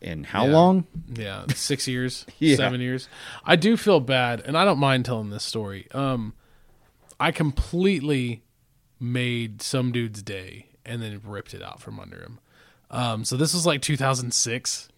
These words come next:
Speaker 2: maybe. I think I was, like, nineteen, um, 'cause it was in here in Amarillo 'cause I was living at the house on Milam. Um, and this kid came by,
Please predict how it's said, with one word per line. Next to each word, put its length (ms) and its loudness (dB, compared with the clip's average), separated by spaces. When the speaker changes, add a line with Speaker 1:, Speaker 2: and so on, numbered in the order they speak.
Speaker 2:
maybe. 460 4
I 60 4
think 120 6
I 40 8
was, 120 6
like, 120 4
nineteen, 760 2
um, 320 0
'cause 160 0
it 60 2
was 160 2
in 160 6
here 180 6
in 80 6
Amarillo 520 6
'cause 160 -8
I 40 -2
was 120 -6
living 180 -4
at 120 -6
the 100 -6
house 260 -4
on 120 -8
Milam. 440 -6
Um, 480 -2
and 120 2
this 140 2
kid 260 4
came 280 2
by, 400 -2